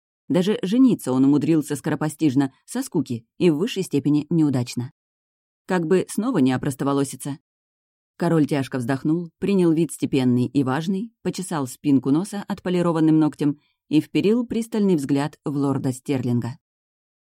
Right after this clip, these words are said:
"Я настаиваю, Ваше Величество, к вышеизложенному перечню возрождаемых привилегий — категорически не хватает такого же длинного,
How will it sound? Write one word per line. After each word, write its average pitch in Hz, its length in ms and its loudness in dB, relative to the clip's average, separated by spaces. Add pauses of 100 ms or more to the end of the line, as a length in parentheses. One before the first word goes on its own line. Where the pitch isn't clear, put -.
(160)
"Я 143 240 0
настаиваю, 156 640 2
Ваше 135 240 0
Величество, 123 640 0 (160)
к - 60 -16
вышеизложенному 170 920 0
перечню 185 540 0
возрождаемых 139 840 0
привилегий — 143 720 2 (260)
категорически 143 720 0
не 160 100 2
хватает 147 560 -2
такого 151 400 0
же 170 120 -2
длинного, 175 500 2